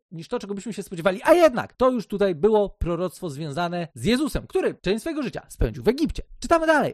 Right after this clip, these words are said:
„Ale im bardziej ich wzywałem, tym bardziej ode mnie odchodzili, składali ofiary Baalom i spalali kadzidła bożyszczom.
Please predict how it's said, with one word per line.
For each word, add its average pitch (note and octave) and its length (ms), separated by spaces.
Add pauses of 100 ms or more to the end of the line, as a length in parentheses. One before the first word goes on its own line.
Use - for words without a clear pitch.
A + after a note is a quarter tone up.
„Ale G#3 120
im B3 200
bardziej C4 360
ich A3 60
wzywałem, G3+ 360
tym F#3 200
bardziej G3+ 640
ode F#3+ 260
mnie F#3+ 200
odchodzili, E3+ 440
składali E3 340
ofiary D#3 240
Baalom F3 360
i F3 60
spalali D#3 380
kadzidła C#3 380
bożyszczom. D3 380